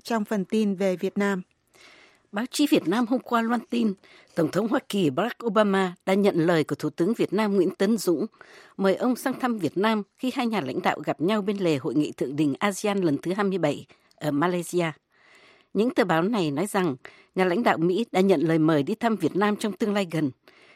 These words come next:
Speaker 2: Tuy nhiên, thời điểm của chuyến đi thăm không được loan báo. Vẫn theo báo chí Việt Nam, trong cuộc gặp ở thủ đô của Malaysia hôm thứ Bảy hai mươi mốt tháng mười một, Tổng thống Obama nói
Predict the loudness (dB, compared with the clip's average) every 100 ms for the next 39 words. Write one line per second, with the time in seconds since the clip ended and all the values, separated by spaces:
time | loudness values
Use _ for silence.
0 | -8 -4 0 -2 -2 2 2 4 2 0
1 | -2 0 0 -4 -4 -6 -4 -2 0 0
2 | -2 -2 0 0 0 -2 _ _ _ _
3 | -20 -20 _ 0 2 2 -2 -2 0 -2
4 | -2 -6 -4 -2 -2 -2 -6 _ -20 -4
5 | -4 0 0 0 -2 -4 -4 0 2 2
6 | 2 0 0 -2 0 -2 -2 -4 -2 -2
7 | -2 -2 -2 -2 -4 -8 -4 -4 0 0
8 | 0 -4 -16 -20 -20 -10 -2 0 2 0
9 | 0 0 0 0 0 0 0 -2